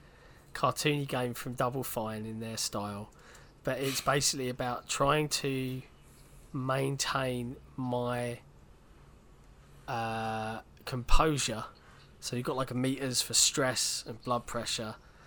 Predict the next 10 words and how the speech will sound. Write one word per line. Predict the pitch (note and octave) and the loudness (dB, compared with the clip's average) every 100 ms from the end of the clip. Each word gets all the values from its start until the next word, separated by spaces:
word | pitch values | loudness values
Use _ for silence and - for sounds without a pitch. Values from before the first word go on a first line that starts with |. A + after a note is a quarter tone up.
| - - - - | -20 -20 -20 -6
Um, | C3 A#2+ A#2 A2+ A2 - - - - | 0 2 2 0 -4 -10 -20 -10 -4
as | B2 | 2
I | C3+ C#3+ | 4 4
manage | C3 C3 B2 A#2+ - - - - - - - - - - - | 4 2 0 2 0 0 -6 -16 -20 -20 -20 -20 -20 -8 -4
Xbox | B2+ E3 C#3+ | 0 2 4
Zero, | D3+ C3+ B2+ | 4 6 4
my | B2 A#2+ | 2 0
real | B2 C3+ B2+ | 2 2 2
job, | C3 B2 A#2+ - - - - - - - - - - | 0 0 0 -4 -6 -8 -18 -18 -16 -16 -16 -12 -10
my | F3 C3 A#2 | -6 -4 -4